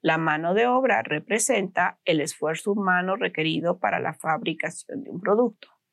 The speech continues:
Se clasifica en mano de obra directa, segundo elemento del costo, y mano de obra indirecta, parte del cif, tercer elemento del costo.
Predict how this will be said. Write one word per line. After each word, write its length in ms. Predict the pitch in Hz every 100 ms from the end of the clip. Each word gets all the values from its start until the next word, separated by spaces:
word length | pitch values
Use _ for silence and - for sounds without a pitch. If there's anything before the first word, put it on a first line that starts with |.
| _ _ - -
Se 240 | - - 165
clasifica 920 | 165 160 - 180 247 240 220 - -
en 220 | - 147 151
mano 340 | 156 156 160
de 100 | 202
obra 280 | 151 - 175
directa, 680 | 226 254 233 - 196 208 -
segundo 680 | - - 127 147 156 165
elemento 480 | 175 - - - -
del 180 | 190 233
costo, 560 | - 214 - - 220 - _ _ _
y 120 | - 254
mano 360 | 233 220 196
de 140 | 185 165
obra 300 | 160 165 180
indirecta, 720 | 196 240 226 180 - 165 -
parte 380 | - 117 120 185
del 160 | 202 214
cif, 360 | - 185 202 -
tercer 500 | 160 151 - 160 160
elemento 560 | 160 160 160 147 - 156
del 180 | 143
costo. 460 | - - - - -